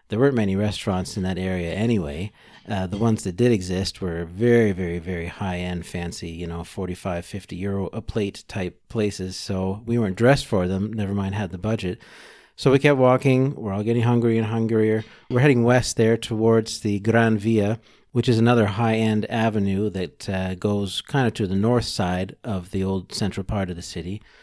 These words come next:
full of high-end shops again and restaurants and the whole deal. We really weren't finding anything. We weren't sure what we were gonna do. I mean, should we keep walking back towards Puerta del Sol or, I don't know, another twenty, thirty minutes? I mean, we were pretty much at our limit at this point.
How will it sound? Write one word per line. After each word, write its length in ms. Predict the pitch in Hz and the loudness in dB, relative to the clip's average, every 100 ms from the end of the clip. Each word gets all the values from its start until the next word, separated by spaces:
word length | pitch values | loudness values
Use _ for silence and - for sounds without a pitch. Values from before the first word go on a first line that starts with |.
| - _ | -20 _
full 280 | - - 143 | -4 4 4
of 100 | 113 | 4
high-end 580 | 110 110 107 110 107 104 | 4 4 4 4 2 0
shops 500 | - 101 101 - - | -2 0 0 -2 -6
again 320 | 101 101 101 | -2 -2 0
and 120 | 101 95 | 0 -2
restaurants 560 | 92 - 92 90 - | -4 -4 -4 -4 -8
and 100 | 95 | -8
the 40 | 92 | -8
whole 120 | 95 | -6
deal. 280 | 90 87 92 - - - - _ _ _ | -6 -6 -8 -16 -20 -20 -20 _ _ _
We 120 | 113 107 | -2 4
really 180 | 139 | 6
weren't 220 | 120 120 - | 6 4 4
finding 320 | 123 110 104 | 4 6 6
anything. 340 | 117 110 90 | 4 2 -2
We 140 | 90 104 | -2 -2
weren't 160 | 110 | -2
sure 240 | - 104 95 | -4 -4 0
what 200 | 113 95 | 0 0
we 120 | 98 | -2
were 80 | 90 | -2
gonna 180 | 90 | -2
do. 320 | 87 87 92 90 | -4 -4 -4 -4
I 80 | |
mean, 240 | 90 92 92 - | -6 -6 -8 -10
should 220 | - 90 | -8 -6
we 80 | 90 | -6
keep 200 | - 90 | -6 -2
walking 760 | 101 110 - 107 104 101 104 - | -2 -2 -2 0 2 0 -2 -4
back 260 | 95 95 - | -2 -2 -6
towards 400 | - 101 92 - | -4 -2 -2 -6
Puerta 420 | - 104 95 98 | -4 -4 -4 -6
del 200 | 90 82 | -6 -8
Sol 600 | - 113 107 107 107 107 | -4 0 2 2 2 0
or, 480 | 87 82 80 80 - | -2 -6 -10 -12 -14
I 200 | - 90 | -14 -12
don't 100 | 85 | -6
know, 160 | 92 104 | -2 -2
another 240 | 85 85 | -4 -6
twenty, 300 | - - 92 | -8 -6 -6
thirty 240 | 90 92 80 | -6 -8 -4
minutes? 480 | 104 123 127 - 101 | 0 0 0 -2 -6
I 40 | |
mean, 280 | 90 92 95 | -4 -4 -4
we 100 | 98 | -6
were 140 | 87 | -10
pretty 640 | - - - 131 - - 117 | -14 -8 -2 -2 -2 -4 -2
much 280 | 117 110 | -2 -2
at 120 | 117 98 | -4 -2
our 120 | 98 | -2
limit 320 | 98 101 87 | -2 -2 -4
at 120 | 87 | -6
this 160 | 95 95 | -8 -10
point. 340 | 95 87 95 | -8 -8 -10